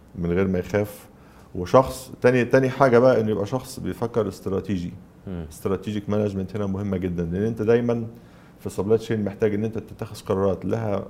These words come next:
Speaker 1: يعني اثر مباشر على موارد الشركة ومستقبلية، مش هي وليدة اللحظة ولا حتى شورت تيرم. لازم تعت-، دايمًا انت بتشتغل في الميديوم واللونج تيرم.
Speaker 2: مم.
Speaker 1: فوارد جدًا ان انا اجي لك في السبلاي تشين واقول لك انا عايز ابني مصنع جديد.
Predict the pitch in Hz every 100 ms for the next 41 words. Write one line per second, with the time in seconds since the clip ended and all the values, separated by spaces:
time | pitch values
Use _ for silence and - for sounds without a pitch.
0 | - 90 85 82 - - - - 123 -
1 | 95 - - - 101 104 110 - 87 90
2 | 90 104 107 98 - 113 123 117 - -
3 | - - 90 101 104 - 98 101 107 92
4 | 87 87 87 - 113 104 98 113 110 110
5 | 117 117 120 - 95 107 104 110 107 -
6 | 101 - - 87 85 87 104 104 90 104
7 | 95 92 87 87 107 104 95 98 85 -
8 | 95 90 92 104 104 92 92 90 85 85
9 | - - - - 98 78 - - 101 113
10 | 107 123 127 135 131 - - - - 90
11 | 104 104 104 110 110 95 104 101 107 101
12 | 104 101 92 92 98 101 92 92 90 87
13 | 80 78